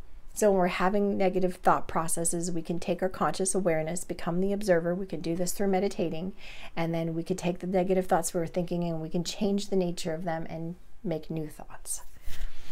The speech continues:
We also have the ability to, through meditation and being the observer, is observing how we feel and what we're thinking and what we're doing, and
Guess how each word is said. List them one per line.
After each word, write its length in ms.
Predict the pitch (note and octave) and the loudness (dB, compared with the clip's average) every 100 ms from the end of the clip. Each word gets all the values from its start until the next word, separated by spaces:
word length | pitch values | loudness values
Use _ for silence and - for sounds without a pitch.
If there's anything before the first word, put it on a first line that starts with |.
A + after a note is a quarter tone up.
| - - | 4 4
We 80 | E3+ | 2
also 180 | D#3 | 2
have 200 | F3 F3+ | 0 0
the 100 | F3 | 2
ability 460 | E3 F3 F3 E3+ E3 | 2 4 4 4 2
to, 540 | - - E3 D#3 D3+ | 2 0 0 0 -2
through 600 | D3+ - F3+ E3+ E3 F#3 - | -2 0 2 2 0 -2 -2
meditation 640 | E3 D#3+ - E3+ - D#3+ | -2 -2 -4 -2 -2 -4
and 140 | D#3+ | -2
being 240 | E3 D#3+ D#3+ | -2 -2 -2
the 100 | D#3 | -4
observer, 460 | D#3 E3+ D#3+ F3 | -4 -4 0 2
is 140 | F#3 F#3 | 2 2
observing 640 | G3 G3+ G3+ A3 G#3 F3 | 2 2 2 2 2 0
how 240 | C3+ D#3 D3+ | -2 -2 -2
we 140 | D3+ | -4
feel 460 | C3+ - B2+ B2 E3+ - - - - - - | -4 -2 -4 -4 -6 -8 -10 -12 -12 -10 -2
and 200 | E3+ E3 | 0 2
what 160 | D#3+ D#3+ | 0 0
we're 100 | D#3+ | -2
thinking 460 | - D#3 D#3 D3+ | -2 -4 -4 -6
and 120 | D3+ | -6
what 160 | D#3 D3+ | -6 -6
we're 120 | D#3 | -4
doing, 440 | D#3 E3 D3+ D3 - | -2 -2 -4 -8 -8
and 440 | E3 D3+ D3+ | -6 -6 -6